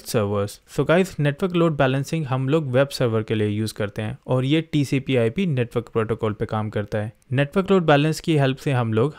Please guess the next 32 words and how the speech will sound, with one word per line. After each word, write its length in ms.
हमारे 340
network 400
में 80
जो 120
traffic 420
आ 80
रहा 120
है, 20
हम 120
उसको 280
balance 520
कर 120
सकते 320
हैं। 140
यानी 200
कि 140
हम 220
लोग 200
एक 180
cluster 380
बना 260
देंगे 200
और 80
उस 100
cluster 400
के 140
अंदर 340
हम 180
लोग 180
सर्वर्स 520
बना 220
देंगे। 340